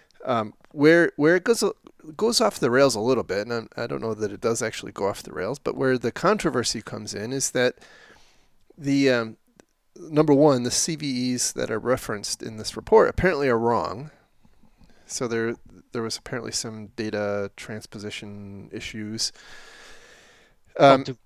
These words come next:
Speaker 2: do we know that to be true?
Speaker 1: Yes.
Speaker 2: Okay.
Speaker 1: Yes. So, um, so,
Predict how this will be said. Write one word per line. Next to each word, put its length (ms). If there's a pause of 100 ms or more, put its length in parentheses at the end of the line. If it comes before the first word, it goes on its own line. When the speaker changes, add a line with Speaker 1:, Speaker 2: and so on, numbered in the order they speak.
(360)
Speaker 2:
do 80
we 80
know 200
that 180
to 60
be 100
true? 360 (240)
Speaker 1:
Yes. 680 (320)
Speaker 2:
Okay. 280 (200)
Speaker 1:
Yes. 480 (120)
So, 380
um, 240 (480)
so, 240